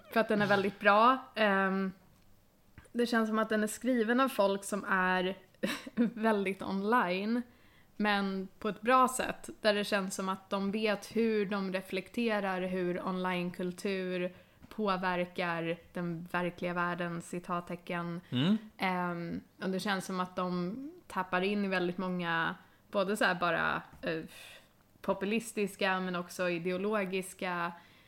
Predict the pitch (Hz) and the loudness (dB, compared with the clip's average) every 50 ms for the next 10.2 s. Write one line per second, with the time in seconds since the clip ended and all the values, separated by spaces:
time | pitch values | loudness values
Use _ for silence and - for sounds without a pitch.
0 | - _ _ - 202 170 170 165 - - - - - - 254 - - - - - | -20 _ _ -8 -6 -6 -6 -6 -6 -8 -10 -10 -10 -12 -10 -10 -10 -10 -10 -6
1 | - 196 185 185 185 185 180 180 185 185 202 233 247 247 226 190 185 180 180 180 | -4 -2 -2 0 -2 -2 -2 -2 0 0 2 2 2 2 2 0 -2 -2 -4 -4
2 | 180 196 208 233 247 247 247 233 - - - 214 214 208 196 - - - - 226 | -4 -2 -2 -2 -4 -4 -4 -6 -4 -2 -2 0 2 2 0 0 -4 -4 0 0
3 | 254 240 214 - - 247 233 226 - - - 233 247 254 202 185 190 208 226 - | 2 2 2 2 4 4 4 4 2 -4 -2 0 0 2 2 2 0 0 0 0
4 | 117 127 151 196 208 - - - - - - - - 202 208 202 - - - - | 2 2 4 2 2 0 -2 -16 -20 -20 -14 -2 4 4 4 4 2 -8 -12 -4
5 | - 196 190 190 185 185 180 180 247 196 214 208 202 190 190 196 190 185 180 - | -2 0 0 0 0 0 -2 -2 0 2 2 4 4 4 2 2 2 0 0 -2
6 | 190 180 185 190 180 - 190 185 180 175 202 196 - 294 311 - - 202 180 185 | -2 -4 -4 -6 -4 -2 -2 -2 -2 -2 -2 2 2 2 2 2 0 -2 -2 -2
7 | 175 - 95 185 - - - 202 190 202 196 190 190 185 185 185 - 190 190 196 | -4 -4 -4 -4 -4 -2 -2 -2 -2 -2 -4 -2 -2 -2 -4 -4 -4 -4 -4 -2
8 | 202 190 180 185 180 190 185 185 180 180 196 - 208 196 190 185 - - 247 247 | -2 -4 -4 -4 -6 -6 -6 -6 -6 -8 -2 0 0 0 0 -4 -6 0 2 2
9 | 233 196 185 185 185 196 196 - - - - - - - - - 202 208 202 196 | 2 2 -2 -4 -8 -10 -12 -14 -20 -20 -20 -20 -20 -20 -10 -4 -2 -2 0 0
10 | 196 196 190 | -2 -2 -6